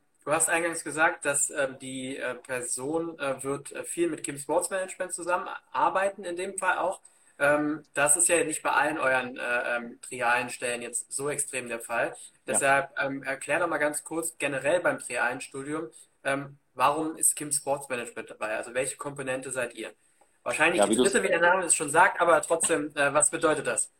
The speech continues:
Speaker 2: Wie du sagst, also es ist, in dem Fall kriegt man die geballte Kimmsche, ähm, Breite <laughs> mit, äh, weil man eben auch mit uns, äh, zusätzlich noch zusammenarbeitet. Aber wie du sagst, äh, das triale Studium funktioniert auch durchaus ohne diese Ebene.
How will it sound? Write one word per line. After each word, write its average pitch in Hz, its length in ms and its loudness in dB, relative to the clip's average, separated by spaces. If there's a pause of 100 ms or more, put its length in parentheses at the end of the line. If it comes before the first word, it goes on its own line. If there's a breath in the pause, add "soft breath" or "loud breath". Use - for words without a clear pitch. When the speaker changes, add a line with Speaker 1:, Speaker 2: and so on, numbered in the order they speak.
(360)
Speaker 2:
Wie 120 120 6
du 120 100 8
sagst, 101 360 -4
also 120 220 -2
es 131 280 -4
ist, - 180 -12
in 135 180 -10
dem 170 200 -8
Fall 165 120 -6
kriegt 156 240 -12
man 139 120 -6
die 131 80 -10
geballte 131 420 -6
Kimmsche, 123 680 -4
ähm, 104 300 -6
Breite 110 500 -8 (100)
<laughs> - 400 -16
mit, 165 140 -4 (460 loud breath)
äh, 113 260 4
weil 120 160 0
man 135 140 -8
eben 117 240 -12
auch 110 180 -14
mit 117 140 -18
uns, 110 320 -18
äh, 98 260 -8
zusätzlich 123 480 -6
noch 101 140 -12
zusammenarbeitet. 98 720 -2
Aber 101 400 4
wie 101 160 -10
du 107 80 -8
sagst, 101 400 -8
äh, 101 180 -8
das 101 200 -10
triale 113 360 -2
Studium 139 380 -8
funktioniert 117 460 -10
auch 101 120 -8
durchaus 107 380 -4
ohne 139 220 -2
diese 135 260 -4
Ebene. 139 340 -8